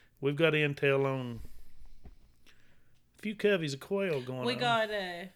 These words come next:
Speaker 2: we got dove hunting coming up soon.
Speaker 1: We have got a dove. We, yeah, we've a big dove hunt we do every year. All of our buddies. There's,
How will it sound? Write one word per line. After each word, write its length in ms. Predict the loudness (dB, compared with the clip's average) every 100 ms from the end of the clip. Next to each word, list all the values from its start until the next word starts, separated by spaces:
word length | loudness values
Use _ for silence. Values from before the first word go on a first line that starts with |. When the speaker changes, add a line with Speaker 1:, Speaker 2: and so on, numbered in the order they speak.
| -14
Speaker 2:
we 100 | -12
got 240 | -10 -12 -14 -20 -18
dove 420 | -8 -6 -6 -10 -12
hunting 400 | -12 -10 -12 -14
coming 240 | -12 -12 -14
up 200 | -14 -16
soon. 380 | -12 -12 -12 2
Speaker 1:
We 160 | 4
have 180 | 6 4
got 160 | 6 6
a 40 |
dove. 380 | 6 4 4 -2 -6
We, 140 | -4 -2
yeah, 180 | 0
we've 320 | 2 2 0 -6 -18 _ _ -6
a 80 | -4
big 300 | 0 -2 0
dove 240 | -4 -2
hunt 180 | -6 -6
we 80 | -4
do 180 | -4 -6
every 180 | -6 -8
year. 300 | -8 -8 -12 _ _ _ _ _ _ _ -2
All 180 | 2 4
of 60 | 4
our 100 | 4
buddies. 460 | 4 4 2 0
There's, 240 | 0 -2